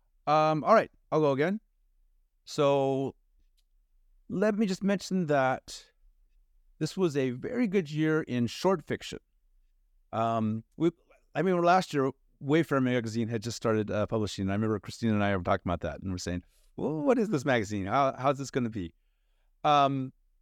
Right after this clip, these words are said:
and they've done some very interesting things this year. And, but the thing I've appreciated probably the most is they've been very active in publishing short fiction. Uh, a lot of great authors have been working with them, doing some very interesting things.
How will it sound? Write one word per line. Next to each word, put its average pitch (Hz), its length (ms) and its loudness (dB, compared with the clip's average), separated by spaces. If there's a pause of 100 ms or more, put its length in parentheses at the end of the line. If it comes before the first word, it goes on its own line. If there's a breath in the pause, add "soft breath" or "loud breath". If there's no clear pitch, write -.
(260)
and 143 180 0 (1080)
they've 123 140 0
done 135 160 0
some 123 140 -6
very 135 200 2
interesting 139 220 -4
things 143 200 0
this 147 180 -6
year. 139 280 0 (480)
And, 120 240 -2
but 123 140 -4
the 123 120 -6
thing 185 200 0
I've 147 140 2
appreciated 160 380 -2
probably 165 160 2
the 123 60 -2
most 160 260 0
is 107 80 -10
they've 107 160 0
been 101 200 -4 (100)
very 170 260 0
active 123 300 -2
in 110 60 -4
publishing 107 580 -2
short 120 300 0
fiction. - 320 -6 (800)
Uh, 92 460 -2 (220)
a - 40 -6
lot 151 180 6
of 139 100 0
great 127 180 2
authors 104 420 2
have 101 100 -4
been 107 140 -4
working 101 180 -4
with 101 80 -4
them, 104 220 0
doing 113 160 -2
some 104 200 -4
very 147 280 4
interesting 127 220 -4
things. 87 300 -8